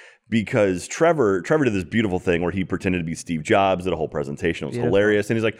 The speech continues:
Speaker 1: "Now we're gonna show a bit of Block Island." And so the idea was the editors were gonna send us, like, a kind of a highlight reel of Block Island, maybe a little bit at the beginning.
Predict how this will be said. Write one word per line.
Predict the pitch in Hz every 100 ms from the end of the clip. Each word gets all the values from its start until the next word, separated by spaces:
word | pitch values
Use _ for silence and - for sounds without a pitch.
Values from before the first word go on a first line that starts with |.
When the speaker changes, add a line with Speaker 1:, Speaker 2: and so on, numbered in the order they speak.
| - - -
Speaker 1:
"Now | 143 147
we're |
gonna | 139 127
show | - 110
a |
bit | 95 95
of | 80
Block | 80 71
Island." | 117 135 85 50 - -
And | 101
so | 113
the | 104
idea | 95 90 113
was | 110 95
the | 85 87
editors | 95 90 85
were | 87
gonna | 82 80
send | 104 90
us, | 80
like, | 85 76
a | 76
kind | 104 76
of |
a | -
highlight | 95 95 82
reel | 82 78
of | 71
Block | 78 69
Island, | 104 107 110
maybe | 101 90
a | 82
little | 90
bit | 87
at | 82
the | 71
beginning. | 76 92 85